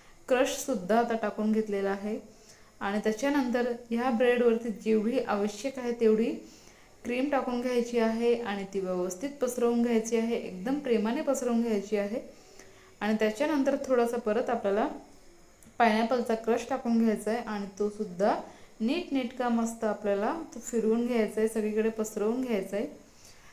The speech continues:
आणि त्याच्यानंतरून जर तुमच्याकडे टुटी फ्रुटी असेल तर तुम्ही टाकू शकता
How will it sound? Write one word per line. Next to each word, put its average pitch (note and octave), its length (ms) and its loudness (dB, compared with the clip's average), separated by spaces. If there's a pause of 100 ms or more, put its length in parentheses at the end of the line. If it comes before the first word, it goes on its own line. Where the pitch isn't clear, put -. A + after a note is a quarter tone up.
(320)
आणि G#3 200 0
त्याच्यानंतरून A#3+ 880 2
जर B3+ 180 4
तुमच्याकडे A#3+ 760 2
टुटी A#3 180 -2
फ्रुटी B3 300 -4
असेल A3+ 360 4
तर A#3 100 2
तुम्ही A3+ 200 4
टाकू A3 260 -2
शकता C4 440 -4